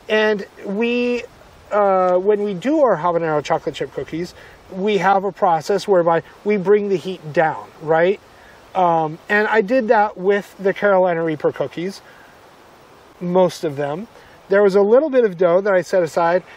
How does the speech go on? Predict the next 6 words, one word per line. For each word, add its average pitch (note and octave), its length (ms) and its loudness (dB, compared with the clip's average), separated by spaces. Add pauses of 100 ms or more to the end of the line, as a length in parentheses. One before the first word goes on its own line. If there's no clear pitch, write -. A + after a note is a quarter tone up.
(120)
and F#3 140 -2
I F3 140 2
did F3 180 2
one B3 520 2 (520)
Carolina G#3+ 600 2
Reaper F#3 580 0